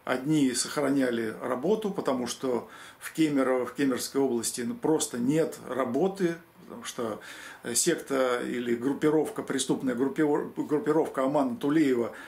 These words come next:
разгромила, разграбила всю область до основания. Э, несколько десятилетий она там рулила, можно сказать.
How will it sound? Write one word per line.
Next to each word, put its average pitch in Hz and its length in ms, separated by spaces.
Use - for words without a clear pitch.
разгромила, 143 760
разграбила 135 640
всю 151 220
область 120 360
до 131 120
основания. 180 760
Э, 120 140
несколько 139 440
десятилетий 147 720
она 123 360
там 117 440
рулила, 170 520
можно 175 300
сказать. 151 480